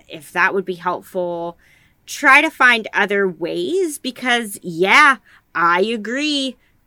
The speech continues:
Diary cards <laughs> can be really overwhelming, especially for someone with A D H D. 'Cause I do not have an A D H D diagnosis, but there are some diary cards that I look at them and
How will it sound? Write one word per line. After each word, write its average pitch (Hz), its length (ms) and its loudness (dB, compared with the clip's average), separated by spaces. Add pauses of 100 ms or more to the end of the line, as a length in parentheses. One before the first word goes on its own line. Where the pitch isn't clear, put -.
Diary 180 400 -6
cards 254 640 -2 (320)
<laughs> - 320 -20
can 294 200 -2
be 269 160 -4
really 285 600 0
overwhelming, 165 960 -2 (340)
especially - 480 0
for 370 120 2
someone 240 260 -2
with 185 100 -8
A 202 80 2
D 196 80 4
H 180 260 -4
D. 175 280 -8 (420)
'Cause 269 260 -4
I 349 240 6
do 269 120 -10
not 226 400 4
have 233 180 6
an 202 120 -2
A 262 120 -2
D 254 140 -6
H 202 140 -10
D 202 120 -4
diagnosis, 285 540 -2
but - 140 -10
there 294 160 4
are 311 60 0
some 247 220 -2
diary 269 220 2
cards 294 240 0
that 202 120 -4
I 202 140 4
look 233 240 -4
at - 120 -8
them 320 320 0 (500)
and 214 420 4